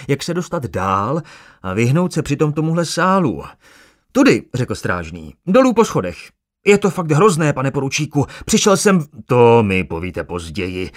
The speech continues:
zarazil ho Dagosta. Potom dítěti už byl připraven na všechno.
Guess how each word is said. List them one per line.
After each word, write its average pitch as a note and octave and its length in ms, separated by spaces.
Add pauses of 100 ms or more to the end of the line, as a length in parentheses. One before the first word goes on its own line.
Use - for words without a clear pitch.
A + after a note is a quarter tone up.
(340)
zarazil D3 420
ho C#3+ 100
Dagosta. E2 480 (720)
Potom C3 260
dítěti D3+ 400
už B2 180
byl C3+ 180
připraven A#2+ 560
na G#2+ 80
všechno. F2 400